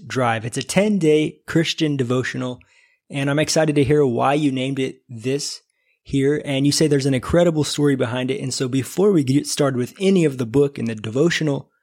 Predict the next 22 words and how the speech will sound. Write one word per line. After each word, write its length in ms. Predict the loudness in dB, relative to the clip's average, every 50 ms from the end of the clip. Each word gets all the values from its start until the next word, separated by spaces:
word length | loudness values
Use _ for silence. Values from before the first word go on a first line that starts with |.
| _ _ _ _
I 120 | -4 -2
just 160 | -2 0 0
want 100 | 2 2
to 60 | 4
give 160 | 4 2 2 2
you 100 | 0 0
some 220 | 0 0 -2 -2
time 240 | -2 -2 -2 -2 -2
to 100 | -4 -4
tell 180 | -4 -2 -2
your 240 | -2 0 0 0 -2
story 540 | -2 -4 -6 -2 -2 0 0 0 0 -2 -2
to 120 | -4 -4
our 60 | -4 -4
listeners 440 | -2 -2 -4 -4 -4 -4 -6 -6
today 400 | -6 -4 -4 -2 -2 -2 -6 -10 _ _ _ _ _ _ _ _ _
and 420 | -8 -6 -4 -4 -2 -4 -4 -6
kind 220 | -2 -2 0 0 0
of 80 | 2
where 220 | 2 2 2 4 4
the 100 | 2 0
book 320 | 2 2 0 0 0 -6